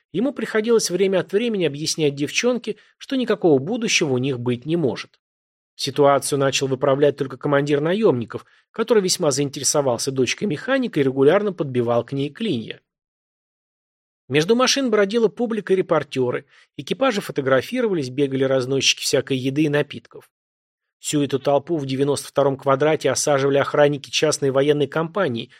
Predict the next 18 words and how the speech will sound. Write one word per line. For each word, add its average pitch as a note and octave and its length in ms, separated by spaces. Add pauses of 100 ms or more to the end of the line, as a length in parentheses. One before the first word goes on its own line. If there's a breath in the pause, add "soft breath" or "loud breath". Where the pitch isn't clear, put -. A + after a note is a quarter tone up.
(120)
с - 100
тяжелыми D#3 520
помповыми D3 560
ружьями D3+ 400
и - 20
такими A3+ 360
лицами, C3+ 520
что - 160
большинство F#3+ 480
предпочитало G3 640
скромно F#3 440
обойти E3+ 380
странную C3+ 480
машину C3+ 420
на D3 120
больших C3 360
тракторных C3+ 540
колесах D3+ 540